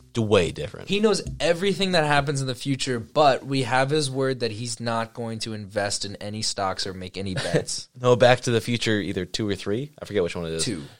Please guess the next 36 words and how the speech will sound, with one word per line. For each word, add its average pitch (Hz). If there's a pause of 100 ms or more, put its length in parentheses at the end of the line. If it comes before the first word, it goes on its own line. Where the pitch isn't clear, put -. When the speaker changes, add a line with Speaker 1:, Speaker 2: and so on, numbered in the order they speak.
(200)
Speaker 1:
But 113
no 110
Back 107
to 113
the 110
Future 117
two, 120
funny 127
Speaker 2:
No. 127
Speaker 1:
business, 143
Mister 151
Speaker 2:
No, 120
Speaker 1:
Durant? 151
Speaker 2:
no 139
funny 170
business. 170
He's 139
<laughs> -
strictly 151
there 147
to 143
play 143
basketball 120
and 113
to 107
change 104
the 98
game. 90 (380)
Speaker 1:
Okay. 110 (120)
Speaker 2:
And 110
so 143
we 143
put 180
him 180
back 139
there. 123